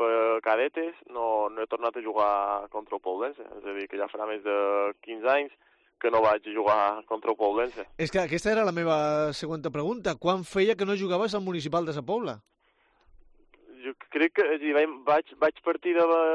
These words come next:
Speaker 1: de Mallorca amb disset anys cap a Barcelona i vaig estar quatre anys en el Mallorca. Jo crec que ja farà aproximadament més de quinze anys que no venc a jugar,
Speaker 2: Uf, que
Speaker 1: eh,
Speaker 2: especial, eh?
Speaker 1: al
Speaker 2: Que especial. I, i a sobre te trobes el Poblense líder i fent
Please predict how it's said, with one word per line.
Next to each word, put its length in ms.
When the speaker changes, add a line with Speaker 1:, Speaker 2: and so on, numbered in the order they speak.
Speaker 1:
de 80
Mallorca 500
amb 160
disset 300
anys 320
cap 140
a 80
Barcelona 640
i 400
vaig 160
estar 240
quatre 220
anys 100
en 80
el 80
Mallorca. 640
Jo 140
crec 140
que 100
ja 100
farà 280
aproximadament 720
més 160
de 160
quinze 240
anys 180
que 140
no 320
venc 240
a 60
jugar, 680
Speaker 2:
Uf, 300
que 60
Speaker 1:
eh, 40
Speaker 2:
especial, 460
eh? 100
Speaker 1:
al 80
Speaker 2:
Que 60
especial. 500
I, 300
i 80
a 80
sobre 240
te 100
trobes 380
el 80
Poblense 720
líder 320
i 80
fent 240